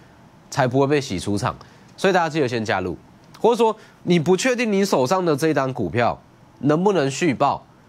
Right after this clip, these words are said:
或是说这一档股票未来的获利怎么样，都欢迎直接询问，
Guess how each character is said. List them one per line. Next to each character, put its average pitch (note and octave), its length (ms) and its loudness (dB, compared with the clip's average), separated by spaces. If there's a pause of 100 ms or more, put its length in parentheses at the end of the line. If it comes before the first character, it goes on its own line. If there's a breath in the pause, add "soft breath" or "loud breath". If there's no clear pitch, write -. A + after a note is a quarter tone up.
(280 soft breath)
或 A3 180 2
是 G3+ 120 -2
说 G3 160 2
这 G3+ 140 0
一 F#3+ 40 2
档 E3 160 -2
股 A2+ 160 -2
票 D3 200 2
未 F3 260 0
来 F#2 200 -2
的 G2 220 -4
获 C#3+ 260 0
利 C#3+ 140 2
怎 D#2+ 160 -8
么 C#2 100 -14
样， G#2 240 -4 (560)
都 E3+ 140 2
欢 D#3+ 180 0
迎 C3 140 -2
直 G#2+ 160 -6
接 A#2 140 2
询 F#2 200 -4
问， F#2+ 220 -4